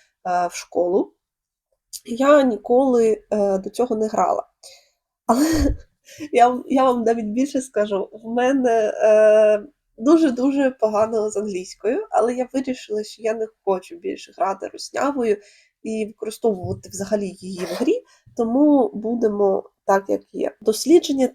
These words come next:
та дебати. Це вивчення інформації та подальше її використання, чи то в дебатах, чи соціальний вплив. Ага,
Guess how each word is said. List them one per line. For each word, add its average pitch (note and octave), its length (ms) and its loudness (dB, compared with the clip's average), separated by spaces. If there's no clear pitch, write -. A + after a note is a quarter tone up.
та B3 240 2
дебати. G#3 880 -6
Це A#3 160 -2
вивчення A3 480 -2
інформації C4 800 0
та - 120 -6
подальше G#3+ 540 0
її G3 120 0
використання, D#4 880 -2
чи - 200 -10
то - 120 -10
в G#3+ 60 -8
дебатах, A3+ 580 0
чи - 160 -8
соціальний G#3+ 560 -2
вплив. G3 360 -8
Ага, A3+ 420 4